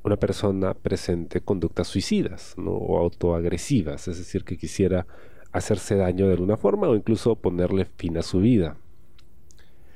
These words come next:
"A continuación encontrarás", dice la carta, "diez pasos de intervención en crisis que debes seguir de acuerdo a la comunicación y plan específico acordado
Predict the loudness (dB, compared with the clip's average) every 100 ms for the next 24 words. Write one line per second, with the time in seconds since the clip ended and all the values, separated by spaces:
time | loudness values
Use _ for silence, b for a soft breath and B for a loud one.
0 | b -2 0 2 2 2 4 4 4 4
1 | 4 4 2 0 -8 -8 -8 -4 -4 0
2 | 0 2 0 2 2 0 -2 0 4 2
3 | 4 2 2 0 0 2 0 2 0 2
4 | -2 -4 0 0 0 -8 -8 -12 b b
5 | b b 0 4 4 4 2 4 4 4
6 | 0 2 2 4 4 2 0 -2 -2 -2
7 | -2 2 2 2 -4 -2 2 2 0 0
8 | -4 -4 -4 0 0 0 2 2 2 0